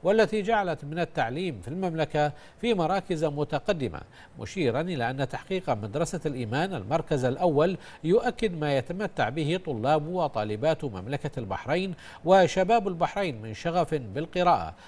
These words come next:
وحب عميق، تنمية حب لها، الأمر الذي ساهم في غرس القراءة كعادة متأصلة في حياتهم وتوسع مداركهم. وأشاد سمو الشيخ ناصر بن حمد آل خليفة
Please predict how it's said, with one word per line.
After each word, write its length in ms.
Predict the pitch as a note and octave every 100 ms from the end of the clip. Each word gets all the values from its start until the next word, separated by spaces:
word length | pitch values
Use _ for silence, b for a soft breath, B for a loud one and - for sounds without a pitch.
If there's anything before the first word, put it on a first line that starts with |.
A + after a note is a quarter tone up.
| B
وحب 460 | - E2 D3 C#3+ A2+
عميق، 340 | G2 G#2+ F3+ - - B B B B - - - - - -
تنمية 420 | F3 F#3 A3+ G#3+ F#3+
حب 300 | D#3+ G3+ F3+
لها، 680 | C#3 D#3 D#3+ F3 - - D#3+
الأمر 380 | G3 A3+ C#3+
الذي 260 | B2+ B2 B2
ساهم 600 | - B3+ D3+ F#2+ E2+ D#2+
في 280 | - D#3 A#2+
غرس 360 | A#2 F#3 -
القراءة 680 | F#3+ E3+ C3 C#3+ F3 D#3 F3+
كعادة 720 | - G2 F#2+ D#3+ E3 C#3+ E3
متأصلة 880 | D#3 B2+ B2 A#2+ D3 - D#3 C3 C3+ B B -
في 140 | B3
حياتهم 640 | - C#3 D3+ - C3 D3+ D#3+ -
وتوسع 760 | D3 A2+ - - C3 C3+ - A2+
مداركهم. 680 | A#2 G#2+ B2+ G#3+ F#3+ C3 E2 D2 - B B B -
وأشاد 480 | E2 F#2 C#3 G2 F#2
سمو 220 | B2+ A2+
الشيخ 280 | - B2+ B2+
ناصر 340 | C3+ - F#3
بن 180 | C#3 A#2
حمد 320 | D3+ G#2 D2+
آل 220 | B2 D3+
خليفة 460 | - F#3+ D3+ F#2